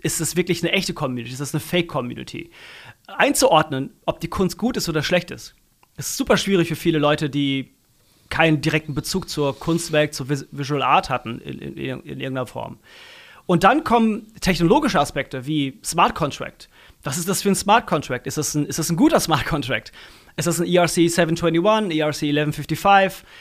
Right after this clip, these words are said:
Wo führt das hin? Also zum Beispiel der Adidas Drop, das ist ein E R C eleven fifty-five. Offensichtlich gibt's einen einzigen, ähm, äh, quasi Token und davon gibt es dreißigtausend Stück.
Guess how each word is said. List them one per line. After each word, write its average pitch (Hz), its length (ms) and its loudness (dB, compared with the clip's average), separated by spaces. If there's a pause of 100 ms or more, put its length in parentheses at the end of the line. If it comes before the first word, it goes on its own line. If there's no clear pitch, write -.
(140)
Wo 160 80 0
führt 202 240 0
das 185 120 2
hin? 165 260 4 (520)
Also 165 160 2
zum 175 140 2
Beispiel 180 220 4
der 147 140 6
Adidas 190 340 0
Drop, 208 180 -2
das 175 120 0
ist 175 120 -4
ein 202 60 -2
E 185 80 2
R 180 120 4
C 202 140 -4
eleven 175 260 2
fifty-five. 160 680 -2 (560)
Offensichtlich 160 560 0
gibt's - 200 -2
einen 151 240 4
einzigen, 156 640 2 (380)
ähm, 131 460 -2 (140)
äh, 143 280 -8 (220)
quasi 135 320 -4
Token 175 440 2 (480)
und 170 360 4
davon 170 280 2
gibt 165 120 -2
es 175 100 -4
dreißigtausend 170 580 2
Stück. - 340 -2